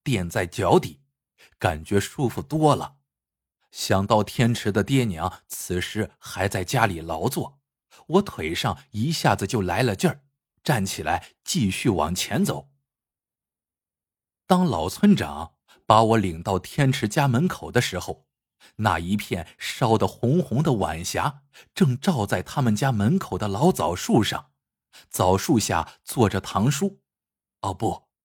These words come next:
是天池的爹。爹比我结婚的时候看到的老多了。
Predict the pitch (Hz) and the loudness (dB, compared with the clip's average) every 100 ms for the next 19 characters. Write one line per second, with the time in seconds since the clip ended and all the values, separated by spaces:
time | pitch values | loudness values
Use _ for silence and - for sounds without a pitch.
0 | _ - - - - 92 - - 127 110 | _ -20 -14 -8 -2 -2 -4 -6 -2 0
1 | 123 - 107 92 - 139 127 - _ _ | -2 -4 -4 -4 -2 -2 -4 -8 _ _
2 | _ _ _ _ _ _ _ _ - 202 | _ _ _ _ _ _ _ _ 2 4
3 | 202 156 175 101 87 - 135 - 202 120 | 4 2 2 2 0 2 2 4 2 2
4 | - 95 95 - - - - 120 101 110 | 0 -4 -4 -8 -10 -10 -2 -2 0 0
5 | 98 101 82 80 - 170 170 110 - - | 2 -2 -4 -8 -2 2 2 2 -8 -14